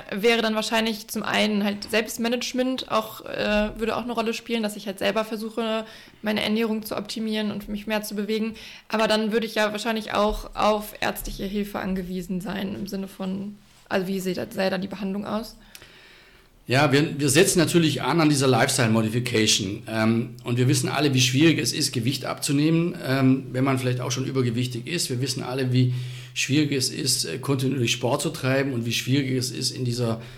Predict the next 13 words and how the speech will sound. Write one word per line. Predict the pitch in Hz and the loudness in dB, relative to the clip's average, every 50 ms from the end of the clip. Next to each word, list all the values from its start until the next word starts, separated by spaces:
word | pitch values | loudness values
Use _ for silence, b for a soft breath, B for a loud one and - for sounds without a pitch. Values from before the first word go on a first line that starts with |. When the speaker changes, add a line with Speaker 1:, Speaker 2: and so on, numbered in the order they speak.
| B B B B B B B B - - | B B B B B B B B -16 -10
Speaker 2:
äh, | - - 123 117 - 123 - - - - 156 | -8 -6 -4 -4 -6 -8 -10 -14 -16 -14 -14
uns | - - 143 131 - - | -10 -6 -2 0 0 0
in, | - - - 139 123 123 127 | -2 -2 -6 -6 -6 -6 -8
in | 123 123 - 123 120 117 - | -10 -10 -10 -10 -10 -10 -8
Überfülle | - 156 151 143 127 123 139 143 147 156 | -6 -4 -2 -2 -2 0 0 0 0 0
umgebenden | 135 123 117 - 139 147 131 120 113 110 | 0 0 2 2 4 4 4 4 4 4
Welt, | 113 113 123 135 139 135 135 - | 4 4 6 4 4 2 0 -6
äh, | - - - - - - - 156 | -6 -6 -6 -6 -8 -8 -6 -6
auf | 139 127 | -6 -4
seine | - 131 120 120 123 | -2 0 0 2 2
Ernährung | 127 117 120 117 139 151 147 135 127 | 2 2 2 2 2 2 2 2 2
zu | - - - | 0 0 -4
achten. | - 101 104 - - - 95 95 90 | -4 -6 -8 -10 -10 -12 -14 -14 -14